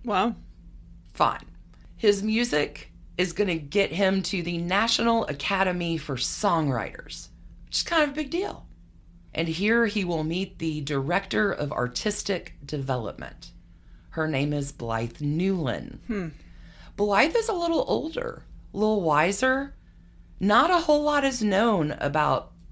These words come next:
Speaker 2: Blythe. She's born in Palmdale, California in nineteen fifty-two. She's twelve years older.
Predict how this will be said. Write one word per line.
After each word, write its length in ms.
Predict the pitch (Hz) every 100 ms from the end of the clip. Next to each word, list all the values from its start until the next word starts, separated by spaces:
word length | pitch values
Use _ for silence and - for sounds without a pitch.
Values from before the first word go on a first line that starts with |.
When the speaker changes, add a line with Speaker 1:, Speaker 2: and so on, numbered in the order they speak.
| -
Speaker 2:
Blythe. 520 | - 147 117 135 165 - - - -
She's 260 | - 196
born 220 | 170 202 196
in 140 | 165
Palmdale, 540 | 156 175 185 180 160 165
California 680 | 170 147 143 185 196 185
in 120 | 156 151
nineteen 400 | 147 - 160 147
fifty-two. 840 | 156 143 143 - 233 226 220 208 - - - - -
She's 280 | - 170 143
twelve 400 | - 202 202 170
years 260 | 175 156 147
older. 500 | 165 170 196 190